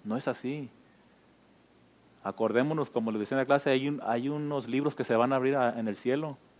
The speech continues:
un día. Qué hermoso va a ser ese día, que ese día que se abran los libros, que los ángeles ahorita están así, de, escribiendo todo lo que piensa, hace y dice. Y un día se van a abrir esos libros y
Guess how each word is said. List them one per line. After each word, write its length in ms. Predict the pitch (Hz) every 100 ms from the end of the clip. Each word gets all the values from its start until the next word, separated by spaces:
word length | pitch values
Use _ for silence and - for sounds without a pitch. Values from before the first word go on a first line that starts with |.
| _
un 140 | 117 131
día. 320 | 135 143 113 - - _ _ - - _ _ _ _ _ _ _ _ _ _ _ _ _
Qué 100 | -
hermoso 480 | 123 120 110 120 120
va 80 | 117
a 20 |
ser 140 | 123
ese 160 | 123 -
día, 140 | 117
que 120 | 120 117
ese 140 | 123
día 120 | 117
que 100 | 120
se 100 | 117
abran 180 | 120 127
los 120 | 110
libros, 400 | 104 123 117 - -
que 120 | 127
los 160 | 117 101
ángeles 280 | 127 139 117
ahorita 200 | 120 -
están 160 | 139
así, 160 | 131 143
de, 180 | 131 - - - _
escribiendo 1000 | 131 113 - 120 113 117 131 170 165 156
todo 240 | - 160 165
lo 120 | 147
que 120 | 120
piensa, 560 | - 147 170 - 127 156
hace 160 | -
y 100 | 131
dice. 380 | 120 170 - 110 - - - - - - - - - - - _ _ _ _ _ _ _ _ _ _ _ _ _ _ _ _ _ _ -
Y 60 |
un 120 | 113
día 140 | 127 135
se 80 | 127
van 140 | 127
a 20 |
abrir 180 | 131 135
esos 220 | 143 123
libros 420 | 113 139 151 151
y 300 | 120 107 101